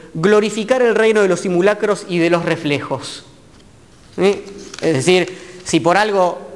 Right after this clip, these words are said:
Platón denigraba este mundo era porque eran las copias, las malas copias,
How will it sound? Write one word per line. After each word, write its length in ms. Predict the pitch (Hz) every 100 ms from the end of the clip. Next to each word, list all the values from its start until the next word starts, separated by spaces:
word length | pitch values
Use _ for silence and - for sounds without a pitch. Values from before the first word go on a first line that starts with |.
| -
Platón 340 | 165 160 214
denigraba 340 | 196 170 175 190
este 160 | 185
mundo 240 | 220 262 269
era 280 | 196 175 175
porque 260 | 165 160
eran 220 | 175 185
las 100 | 170
copias, 440 | 160 202 196 190 151
las 140 | 143
malas 280 | 156 165 143
copias, 520 | - 185 180 147 123